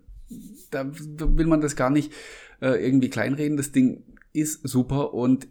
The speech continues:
ich könnte mir durchaus vorstellen, das zu behalten. Ich, für meine Zwecke funktioniert's prima.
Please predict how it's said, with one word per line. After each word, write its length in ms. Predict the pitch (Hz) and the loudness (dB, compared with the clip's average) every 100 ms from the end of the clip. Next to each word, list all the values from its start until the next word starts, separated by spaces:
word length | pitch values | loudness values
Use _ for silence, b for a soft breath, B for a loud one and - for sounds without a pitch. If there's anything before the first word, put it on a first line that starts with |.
| - | -6
ich 340 | 117 110 - _ _ _ _ _ _ _ _ - _ - | -6 -6 -18 _ _ _ _ _ _ _ _ -20 _ 0
könnte 280 | 160 180 | 2 2
mir 100 | 170 | -2
durchaus 320 | 151 151 147 - | -2 -2 -2 0
vorstellen, 400 | 151 151 160 147 | 0 2 0 -2
das 140 | 143 | -2
zu 100 | 127 | -4
behalten. 580 | 110 101 107 90 - - | 0 -2 -2 -6 -8 -12
Ich, 340 | - 135 - - _ _ | -12 -12 -14 -20 _ _
für 100 | - | 0
meine 340 | 123 151 135 160 | 2 2 0 -2
Zwecke 300 | - 143 143 | -2 -4 -2
funktioniert's 580 | 156 143 - 123 123 | -2 -2 -2 -2 -2
prima. 420 | - 120 135 160 | -4 0 2 0